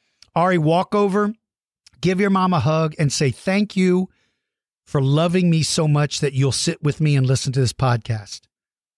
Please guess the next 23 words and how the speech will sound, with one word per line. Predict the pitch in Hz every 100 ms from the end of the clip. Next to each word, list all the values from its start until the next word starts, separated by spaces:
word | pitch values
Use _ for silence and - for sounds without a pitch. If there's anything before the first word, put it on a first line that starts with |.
| _ _ _ _ _ -
I'm | 123
gonna | 117
wait | 117 113
for | 131
you | 135
to | 139
go | 139
over | 117 98
there. | 98 _ _ _ _ _ _ _ _ _ 151
Okay, | - 113
there | 120
you |
go. | 127 92 _ _ _ _ 160
Now, | 147 101 - _ _ _ -
go | 151
over | 165
to | 175
your | 214
dad, | 165 160 156 156 - _ _
hug | 180 196
him, | 196
and | 185
say, | - 165 156 147